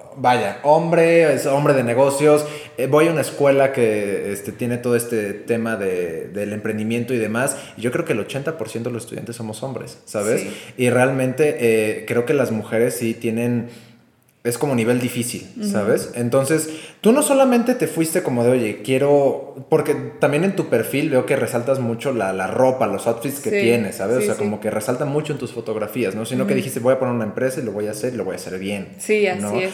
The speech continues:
Speaker 1: Porque aparte hasta veo que tienes muy buenas sesiones de fotos, está,
Speaker 2: Sí.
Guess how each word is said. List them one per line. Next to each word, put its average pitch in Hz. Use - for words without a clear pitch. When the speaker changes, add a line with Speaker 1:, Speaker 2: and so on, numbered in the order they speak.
Speaker 1:
Porque 117
aparte 123
hasta 117
veo 117
que 127
tienes 123
muy 143
buenas 135
sesiones 110
de 98
fotos, 123
está, 110
Speaker 2:
Sí. 101